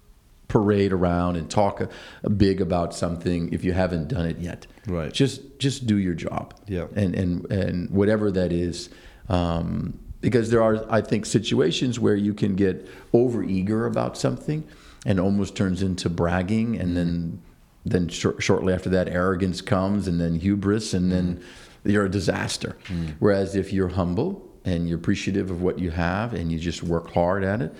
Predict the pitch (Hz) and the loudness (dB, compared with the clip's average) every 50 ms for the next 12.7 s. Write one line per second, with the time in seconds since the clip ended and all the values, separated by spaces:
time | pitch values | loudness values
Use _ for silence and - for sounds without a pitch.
0 | - - - - - - - 131 98 92 92 92 90 90 90 92 92 92 92 - | -18 -20 -20 -20 -20 -8 -4 -2 0 0 2 0 0 0 -2 -2 -4 -6 -10 -16
1 | - - - - 107 98 98 95 98 98 95 98 98 - 101 95 92 90 92 90 | -20 -16 -2 0 0 2 2 2 2 2 2 0 0 0 0 0 0 2 0 -2
2 | 87 - - 101 92 - - 90 87 90 101 98 98 95 92 85 90 92 87 - | -2 -2 -2 -2 -2 -2 -2 -4 0 2 2 2 2 2 0 0 -2 -2 -2 -4
3 | 82 - 98 92 - - 82 80 78 76 73 73 76 78 - - - - - - | -4 -2 -2 -2 0 -2 -2 0 0 -2 -2 -2 -4 -4 -4 -6 -10 -18 -20 -10
4 | _ - 104 101 101 101 95 98 98 101 101 104 107 98 101 - 117 104 101 104 | _ -2 0 0 0 0 -2 0 0 2 2 4 2 2 2 4 4 4 4 4
5 | 95 85 101 95 90 - - - - - 90 92 90 87 95 92 92 90 87 85 | 2 2 2 2 2 0 -4 -6 -2 2 2 2 4 2 2 2 2 2 0 -2
6 | - - - - - - - - 90 104 110 110 - 123 113 120 143 170 180 180 | -4 -10 -18 -20 -20 -20 -10 -2 0 2 4 4 4 4 4 4 2 2 0 -2
7 | 180 - 139 139 147 135 98 87 80 76 - - 101 95 90 82 - 107 98 92 | 0 2 2 4 4 2 0 -2 -4 -6 -2 0 2 2 2 2 2 2 4 4
8 | 113 120 120 110 - - 123 107 92 87 90 87 92 101 107 101 104 90 - - | 4 2 2 2 2 2 4 4 4 2 0 0 2 2 2 2 2 0 2 0
9 | 90 87 - 143 143 - - - - 101 90 90 90 87 87 87 - - 92 90 | 0 0 0 -2 -4 -4 -6 -4 0 0 2 2 2 2 0 0 0 0 2 2
10 | 90 82 85 - 92 87 85 85 - - 92 92 90 - - - 95 92 90 90 | 0 -2 -2 -2 0 0 0 0 0 0 -2 -2 -2 -4 -4 -4 -2 0 0 0
11 | 87 87 85 85 87 87 90 - - 98 90 92 90 98 113 110 - 113 107 113 | 0 0 0 -2 -2 -4 -4 -4 -4 0 2 2 4 4 2 0 0 0 2 2
12 | 110 113 113 113 110 107 120 117 127 156 165 - - - | 0 0 0 -2 -2 -2 -2 -2 -2 -2 -4 -8 -10 -14